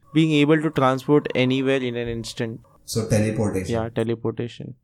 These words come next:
Speaker 1: Because <laughs> again, I
Speaker 2: Yeah.
Speaker 1: think, uh, it's, it's
Speaker 2: <laughs>
Speaker 1: funny. So I think I really hate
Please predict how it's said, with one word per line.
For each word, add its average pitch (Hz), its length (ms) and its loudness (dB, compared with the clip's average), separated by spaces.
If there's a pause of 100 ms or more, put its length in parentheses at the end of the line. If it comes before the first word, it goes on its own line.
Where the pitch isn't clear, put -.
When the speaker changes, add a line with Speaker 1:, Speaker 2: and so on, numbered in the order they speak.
(120)
Speaker 1:
Because 170 300 2
<laughs> 143 240 6
again, 139 400 4
I 147 100 4
Speaker 2:
Yeah. 143 60 6
Speaker 1:
think, - 340 2 (560)
uh, 123 240 0
it's, - 260 -2
it's 135 220 2
Speaker 2:
<laughs> - 120 0
Speaker 1:
funny. 127 320 0 (200)
So 156 320 2 (140)
I - 20 4
think 175 400 0 (100)
I 135 140 4
really 135 300 4
hate 127 260 4